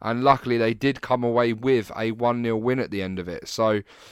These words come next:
you know, Man United have kickstarted their season. They are on the up. They, they could be doing some decent things, and their transfer window business hasn't been too bad. Um, at this point, Casemiro did get a little feature in this game.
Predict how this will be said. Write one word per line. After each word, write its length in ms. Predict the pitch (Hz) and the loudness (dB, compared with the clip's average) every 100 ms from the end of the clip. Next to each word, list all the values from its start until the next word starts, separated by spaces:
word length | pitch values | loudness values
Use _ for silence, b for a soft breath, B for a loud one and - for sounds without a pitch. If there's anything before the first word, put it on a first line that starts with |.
| B | B
you 120 | 123 | -4
know, 120 | 123 120 | -2 0
Man 220 | 139 156 | 0 0
United 360 | 143 135 123 | 0 0 -2
have 260 | 110 160 170 | 2 2 2
kickstarted 420 | 117 - - 98 | -6 -6 -4 -4
their 140 | 95 101 | -4 -6
season. 400 | 107 104 101 101 | -4 -4 -4 -2
They 140 | 107 | 0
are 280 | 120 135 117 | 2 4 2
on 100 | 110 | 0
the 140 | 98 | 0
up. 240 | 95 113 _ _ _ - | 0 -2 _ _ _ -6
They, 180 | 107 - - | -6 -6 -4
they 100 | 113 | -4
could 180 | - 131 | -2 -4
be 120 | 131 | 0
doing 180 | 131 117 | 0 0
some 160 | 117 | -6
decent 380 | 117 127 117 107 | -2 -2 -2 -4
things, 260 | 120 120 113 | -2 -2 -2
and 100 | 120 | -2
their 120 | 117 | -2
transfer 400 | - 139 120 127 | 0 0 0 -4
window 260 | 120 117 | -2 -2
business 380 | 113 113 110 113 | -2 -4 -6 -6
hasn't 300 | 120 123 123 | -4 -4 -2
been 120 | 123 | -6
too 240 | 117 131 123 | -4 -4 0
bad. 440 | 117 143 101 90 B B B - | 2 4 2 -2 B B B -2
Um, 300 | 127 113 110 - | 2 2 0 0
at 200 | 127 110 | 0 2
this 180 | 131 - | -2 -2
point, 380 | - 123 127 - | 0 0 0 0
Casemiro 720 | 131 117 120 117 117 113 107 | -2 0 -4 0 2 0 0
did 220 | 127 123 | 0 0
get 180 | 127 107 | 0 0
a 40 | |
little 200 | 107 95 | 0 -2
feature 400 | 98 110 90 - | -4 -4 -4 -6
in 80 | 101 | -6
this 160 | 101 - | -6 -6
game. 400 | 104 101 113 | -4 -2 -4